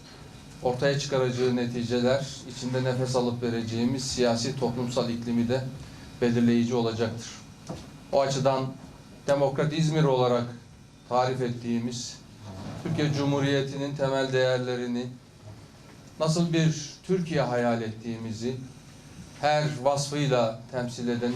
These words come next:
İzmir'imizde Demokrat Parti olarak da bizler bu yerel seçim sürecinde geçmişte olduğu gibi dönem dönem İzmir'i idare etmiş, bu hafızamızla beraber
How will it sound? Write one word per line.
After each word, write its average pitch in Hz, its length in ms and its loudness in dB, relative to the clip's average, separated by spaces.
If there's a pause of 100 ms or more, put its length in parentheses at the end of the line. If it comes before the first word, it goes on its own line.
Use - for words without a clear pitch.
(100)
İzmir'imizde 117 680 0
Demokrat 127 500 0
Parti 117 300 0
olarak 110 440 0
da 127 140 -2
bizler 120 440 0 (640)
bu 131 180 2
yerel 131 320 4
seçim 131 380 -2
sürecinde 110 760 -2 (840)
geçmişte 143 400 0
olduğu 143 360 2
gibi 139 400 2 (200)
dönem 139 340 2
dönem 135 260 0
İzmir'i 131 640 2
idare 127 320 4
etmiş, 127 640 -4 (140)
bu 127 160 0
hafızamızla 127 720 -2
beraber 113 480 2